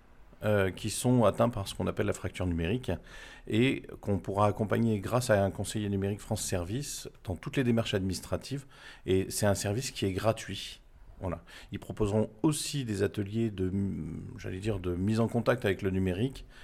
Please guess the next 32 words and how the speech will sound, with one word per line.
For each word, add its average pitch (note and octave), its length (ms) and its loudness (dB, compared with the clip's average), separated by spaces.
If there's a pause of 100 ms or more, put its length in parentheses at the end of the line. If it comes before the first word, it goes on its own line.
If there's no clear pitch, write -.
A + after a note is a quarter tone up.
(200)
qui, F#2+ 220 -4
eux, A#2+ 180 0
seront G2+ 340 -6
financés F#2+ 460 -6
par F#2+ 220 -6
des F2+ 120 -4
bons, G2+ 420 -2
euh, F2 80 -4
du F2 140 -8
conseil G2 280 -6
départemental. F#2+ 680 -2 (600)
Mais G2 280 0
c'est - 140 -6
vrai G2 140 -2
que - 140 -4
c'est - 180 -2
un F#2+ 120 2
espace G#2+ 320 0
qu'on F#2+ 220 -4
veut G#2+ 200 2
absolument, G#2 680 0
euh, F2 200 -4 (360)
on A2 80 -6
veut G2+ 140 0
mettre A#2+ 360 2
du G#2+ 180 4
numérique A#2 520 4 (360)
à F#2+ 80 4
la F#2+ 80 6
portée F2 240 4
de - 60 -10
tous. - 380 -12